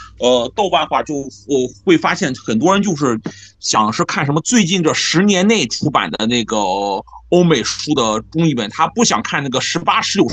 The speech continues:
世纪的书中译本。为什么？他理由就是说，我想看最新研究成果啊，什么什么。但是，呃，大伙儿如果对史学史了解，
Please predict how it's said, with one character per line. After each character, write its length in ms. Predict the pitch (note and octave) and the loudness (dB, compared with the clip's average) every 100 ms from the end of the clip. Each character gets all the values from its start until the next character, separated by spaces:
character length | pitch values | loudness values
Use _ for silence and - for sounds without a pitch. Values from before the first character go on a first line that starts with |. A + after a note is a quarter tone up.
| - | -2
世 180 | - | -6
纪 80 | E3 | -4
的 80 | A2+ | -4
书 220 | - C3+ | -4 -4
中 140 | A#2 D3 | -2 0
译 160 | D#3 | 0
本。 160 | C#3+ - | -2 0
为 100 | F#3 | 0
什 60 | F3 | 0
么？ 60 | |
他 140 | C3+ F3 | 0 -2
理 80 | |
由 120 | A#2+ B2 | -2 0
就 120 | D3 | 0
是 40 | |
说， 140 | D#3+ - - - - | 0 -4 -6 -20 -2
我 120 | - | 0
想 160 | F#3 E3 | 0 0
看 200 | F#3+ F#3 | -2 0
最 160 | G#3 | 2
新 300 | F#3+ G#3 G#3+ - | 2 4 2 2
研 220 | G3 F#3 | 0 4
究 140 | G3 | 4
成 240 | G#3 F3 F3+ | 2 2 2
果 80 | D3 | 2
啊， 100 | A2 | 2
什 80 | |
么 80 | G#2+ | -4
什 60 | G#2 | -6
么。 140 | G2+ - - - | -8 -10 -14 -10
但 160 | - B3 | -4 2
是， 180 | G#3+ F#3 | 2 2
呃， 180 | D3 D3 | 0 -2
大 220 | D#3 A3 F3 | 0 0 2
伙 120 | B2 | 2
儿 20 | |
如 160 | B2 G3+ | 4 6
果 160 | D#3+ | 4
对 160 | A2 E3 | 4 2
史 240 | - - | 2 -2
学 240 | A2+ D3 F#3+ | -2 0 0
史 400 | - G#2+ E2+ E2+ - - - | 0 -8 -8 -10 -12 -12 -4
了 300 | A#2+ D#3 A3 | 0 4 4
解， 200 | G3+ | 4